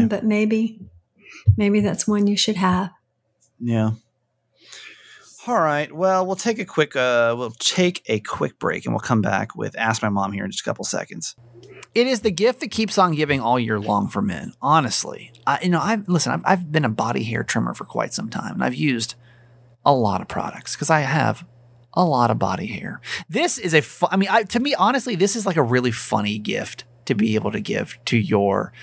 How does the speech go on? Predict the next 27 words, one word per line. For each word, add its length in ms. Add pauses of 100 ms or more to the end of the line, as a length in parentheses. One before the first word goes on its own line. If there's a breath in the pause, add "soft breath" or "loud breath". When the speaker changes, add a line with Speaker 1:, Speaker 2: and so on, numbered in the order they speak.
(160 loud breath)
Speaker 1:
significant 640
other. 160
And 100
I 60
can 140
tell 200
you 140
because 160
I'm 160
now 160
a 20
personal 400
fan 540 (800 loud breath)
of, 440
uh, 180
of 140
Manscaped. 880
Have 100
you 80
heard 80
of 60
Manscaped 400
before? 340
They 140
are, 20
like, 140
the 120